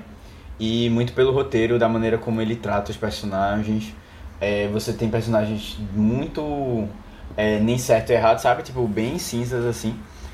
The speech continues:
E tem toda essa dinâmica que isso foi uma coisa que eu, que eu não curti muito. Ele trouxe e repetiu aqui, eu acho,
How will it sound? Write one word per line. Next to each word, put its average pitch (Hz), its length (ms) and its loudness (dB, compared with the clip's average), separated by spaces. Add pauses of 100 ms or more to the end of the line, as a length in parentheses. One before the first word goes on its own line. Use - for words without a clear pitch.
(520)
E 117 200 4
tem 131 180 2
toda 143 180 4
essa 170 160 2
dinâmica 147 460 2
que 202 340 -8 (800)
isso 196 320 2
foi 185 140 2
uma 165 100 2
coisa 151 240 2
que 151 80 -2
eu, 127 760 4 (120)
que 127 80 -4
eu 117 100 2
não 120 160 0
curti 123 240 -4
muito. 117 540 0 (140)
Ele 135 180 4
trouxe 135 280 2
e 143 60 4
repetiu 135 320 0
aqui, 120 160 0
eu 98 100 4
acho, - 220 -6